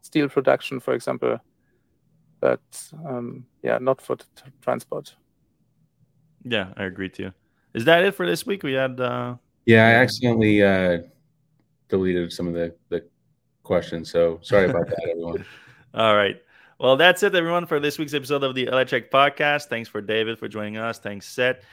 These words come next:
Speaker 2: Thanks, everyone who's been listening. Uh, if you, uh, like the show, please give us a thumbs up. It helps with the algorithm for some reason. Uh, you can also leave a review for the show. We appreciate those too.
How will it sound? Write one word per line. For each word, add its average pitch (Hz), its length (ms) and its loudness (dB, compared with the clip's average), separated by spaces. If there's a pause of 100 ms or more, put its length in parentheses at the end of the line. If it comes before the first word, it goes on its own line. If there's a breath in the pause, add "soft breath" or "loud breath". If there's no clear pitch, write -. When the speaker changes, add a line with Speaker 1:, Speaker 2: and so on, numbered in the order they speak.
(140)
Speaker 2:
Thanks, 113 180 -6
everyone 147 280 -2
who's 139 120 -4
been 131 220 -4
listening. 147 500 -4
Uh, 110 380 -2 (160)
if 110 260 -12
you, 110 240 -4
uh, 104 160 2
like 113 220 -2
the 107 80 -2
show, 117 200 -6
please 113 200 -10
give 104 160 -6
us 107 160 -6
a - 20 -14
thumbs 104 260 -4
up. 117 300 -2
It - 160 -14
helps 101 260 -8
with 101 140 -10
the 98 80 -6
algorithm 101 540 -6
for - 100 -14
some 104 240 -10
reason. 110 400 -8 (340 soft breath)
Uh, 95 140 -6
you 98 140 -8
can 104 100 -10
also 101 300 -6
leave 101 420 -8
a 98 140 -2
review 101 320 -6
for 104 120 -8
the 196 120 -4
show. 110 160 -6
We 104 100 -4
appreciate 98 560 -8
those 98 220 -6
too. 135 180 -8